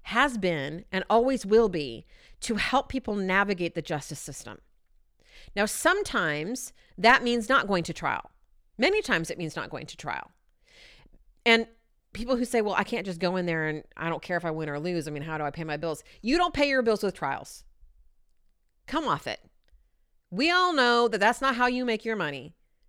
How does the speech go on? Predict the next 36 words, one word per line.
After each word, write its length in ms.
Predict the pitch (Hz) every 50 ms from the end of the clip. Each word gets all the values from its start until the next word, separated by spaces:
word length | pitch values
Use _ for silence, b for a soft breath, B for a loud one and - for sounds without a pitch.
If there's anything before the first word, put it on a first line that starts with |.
| _ _ -
You 140 | 196 214 226
make 200 | 226 233 226 233
your 100 | 294 294
money 240 | 269 262 262 254 247
in 80 | 247
settlements. 680 | 247 - 175 156 151 143 135 90 87 - - - - _ _ _ _ _ _ _ _ _ _ _ _ _ _ _ _ _ _ _ _ _ _ _ _ _ _ _ _ _ _ _ _ - - - _ _ -
Come 200 | - 226 277 339
on. 240 | 247 151 - 147 - _ _ _ _ _ - _ _ _ -
That's 260 | - 214 254 - - -
your, 320 | 170 185 208 196 196 233 - 196
that's 260 | 190 226 254 - -
not 180 | 294 330 302 247
your 100 | 277 240
bread 180 | 247 247 240
and 80 | 220 208
butter 200 | 226 214 180 156
for 160 | - 220 226
most 360 | 233 226 226 220 214 - -
of 100 | 175 151
you. 240 | 156 135 104 - - _ -
Some 200 | - 277 302 311
peop-, 200 | 320 - - -
some 160 | 277 277 302
of 80 | 285
you 100 | 285 262 254
it 160 | 185 139 - -
is, 400 | - 180 165 - - - - - _
that 200 | 170 175 160 175
you're 140 | 175 180 165
putting 240 | - 214 202 180 160
all 180 | 147 170 185
your 120 | 202 214 190
eggs 160 | 190 196 190
in 40 | 185
that 140 | 180 117
basket 420 | 156 165 175 170 - - 160 -